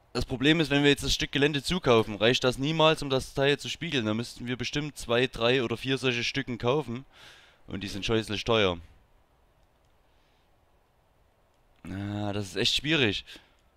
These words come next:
Wir könnten auch nach hier hinten erweitern und immer schön anbauen und natürlich dann die Bereiche hier trennen.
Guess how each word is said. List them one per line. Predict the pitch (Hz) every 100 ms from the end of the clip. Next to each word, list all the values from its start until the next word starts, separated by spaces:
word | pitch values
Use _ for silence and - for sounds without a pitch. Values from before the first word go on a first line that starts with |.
| _ _ _ _ _ _ _ _ _ _ _ _ _ _ _
Wir | 107
könnten | - 131 135 120
auch | 117
nach | 113 107
hier | 104
hinten | 135 170
erweitern | 113 95 95 123 123
und | 107 87
immer | 113
schön | 110 107 87
anbauen | 123 131 127 127 131
und | 87 95 98 95 -
natürlich | 95 117 110
dann | - 107
die | 101
Bereiche | 90 104 110 104
hier | 101
trennen. | 98 107 135 185